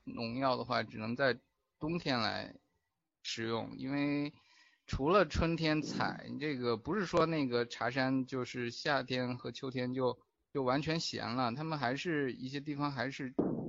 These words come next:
要生产这个茶叶的，只是，只是说那个春天可能大家更关注春茶吧。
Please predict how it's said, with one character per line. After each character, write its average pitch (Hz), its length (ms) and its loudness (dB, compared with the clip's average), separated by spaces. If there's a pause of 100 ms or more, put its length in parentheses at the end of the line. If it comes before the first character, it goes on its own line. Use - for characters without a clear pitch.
(380)
要 127 100 4
生 147 240 0
产 117 200 0
这 113 60 -4
个 110 80 -4
茶 107 240 -4
叶 107 200 -6
的， - 180 -16 (640)
只 135 140 -4
是， 143 540 0
只 131 200 -6
是 135 80 -2
说 143 300 0
那 139 200 2
个 113 200 0
春 147 200 -4
天 143 240 0
可 120 140 -4
能 113 500 -2 (760)
大 147 100 -6
家 147 220 2 (240)
更 180 180 -2
关 185 220 2
注 233 160 0
春 127 240 2
茶 104 240 -2
吧。 98 260 -8